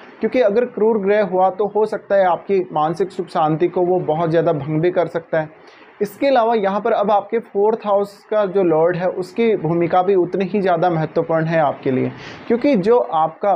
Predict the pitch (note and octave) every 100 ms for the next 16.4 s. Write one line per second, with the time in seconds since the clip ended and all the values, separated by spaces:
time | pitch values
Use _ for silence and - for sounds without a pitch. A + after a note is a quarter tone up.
0 | C#3+ D3 D#3+ G3+ A3 G3+ F#3+ G3+ G3+ G3+
1 | F#3 F#3+ F3 G3+ F#3+ F#3+ G3 G3 F3+ F#3
2 | F#3 F#3+ D3 - F3+ F3 D3+ C#3 C#3+ E3
3 | G3+ - _ - _ _ A3+ A#3 A#3+ F#3
4 | F3+ B3 A#3 A#3+ F#3+ F#3+ G#3 F#3+ F3+ F#3+
5 | F#3+ F#3 F3 - G3+ G3+ F#3 F#3 F#3 F3+
6 | F3 F#3 E3+ C3 B2+ D#3+ E3 A#3 B3+ B3
7 | G#3+ G#3+ A3+ A3+ A3 G#3 G3 G3+ F#3+ F3
8 | E3+ F#3+ D#3+ E3+ F#3 D#3+ - F3+ E3 D3
9 | D3 E3+ E3 E3 D#3+ D#3 D3+ C#3+ C3 C3+
10 | D3+ F3 - - - - G#3+ A#3+ A3+ B3
11 | A#3+ A#3 E3+ D#3 F3 G#3 F#3 F3+ F3+ F3+
12 | F3+ F3 F3+ F3 F3 F3+ D#3 G3 D3+ C#3+
13 | E3+ F#3+ F#3+ G3 - - C#3+ C#3 C#3+ D#3
14 | D#3 D#3 E3 E3 D3 D3+ D#3+ D3 C#3+ E3
15 | F3 F3 F3 D3 C3+ C3 G3+ D#3 C3+ C#3
16 | C3 B2+ B2